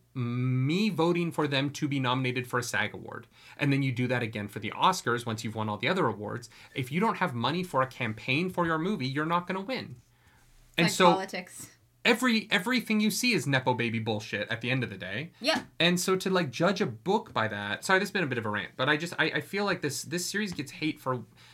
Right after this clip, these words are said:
Speaker 1: having spent the last month only reading Christopher Paolini's writings and never having a bad time with it, being able to enjoy everything I read for the last month,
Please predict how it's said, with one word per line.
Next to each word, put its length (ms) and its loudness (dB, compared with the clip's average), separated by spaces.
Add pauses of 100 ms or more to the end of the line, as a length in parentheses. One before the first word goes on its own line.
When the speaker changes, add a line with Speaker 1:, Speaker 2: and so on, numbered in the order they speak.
(100)
Speaker 1:
having 460 0
spent 260 -2
the 100 2
last 380 0
month 300 0
only 280 0
reading 400 -2
Christopher 300 -4
Paolini's 440 -2
writings 460 -2 (300)
and 300 2
never 300 4
having 320 2
a 40 -2
bad 300 -4
time 280 -6
with 160 -6
it, 200 -6 (340)
being 160 2
able 160 0
to 140 -4
enjoy 400 0 (180)
everything 380 0
I 40 4
read 200 0
for 100 -4
the 60 -2
last 260 -10
month, 240 -18